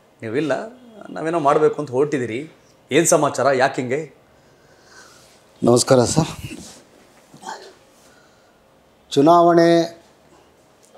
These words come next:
Speaker 2: ಬೈ ಅನ್ನೋಕ್ಕಿಂತ
Speaker 1: ಹ್ಮ್.
Speaker 2: ಸಾಮಾಜಿಕ ಕಾರ್ಯಚಟುವಟಿಕೆಗಳು, ಸಾಮಾಜಿಕ ಚಟುವಟಿಕೆಗಳನ್ನು ಮುಂದುವರಿಸ್ಕೊಂಡು ಹೋಗ್ತಾ ಇದ್ದೀನಿ.
Speaker 1: ಹ್ಮ್.
Speaker 2: ಚುನಾವಣೆ ರಾಜಕಾರಣ ಈ ಮೂರು ಬಾರಿ, ಅಂದ್ರೆ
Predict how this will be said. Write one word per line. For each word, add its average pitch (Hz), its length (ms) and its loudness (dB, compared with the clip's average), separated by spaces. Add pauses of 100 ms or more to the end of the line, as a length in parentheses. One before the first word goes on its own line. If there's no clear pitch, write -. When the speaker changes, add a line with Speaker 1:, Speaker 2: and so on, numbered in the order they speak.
(120)
Speaker 2:
ಬೈ 143 240 6
ಅನ್ನೋಕ್ಕಿಂತ 135 520 0
Speaker 1:
ಹ್ಮ್. - 680 -10 (720)
Speaker 2:
ಸಾಮಾಜಿಕ 131 720 2 (1200)
ಕಾರ್ಯಚಟುವಟಿಕೆಗಳು, 120 1040 -4
ಸಾಮಾಜಿಕ 123 540 0
ಚಟುವಟಿಕೆಗಳನ್ನು 113 760 -4
ಮುಂದುವರಿಸ್ಕೊಂಡು 131 640 0
ಹೋಗ್ತಾ 117 260 -2
ಇದ್ದೀನಿ. 95 200 -10 (460)
Speaker 1:
ಹ್ಮ್. 110 160 -12
Speaker 2:
ಚುನಾವಣೆ 170 500 4
ರಾಜಕಾರಣ 143 560 2 (180)
ಈ 127 100 -2
ಮೂರು 123 340 0
ಬಾರಿ, 143 460 2 (520)
ಅಂದ್ರೆ 156 400 -2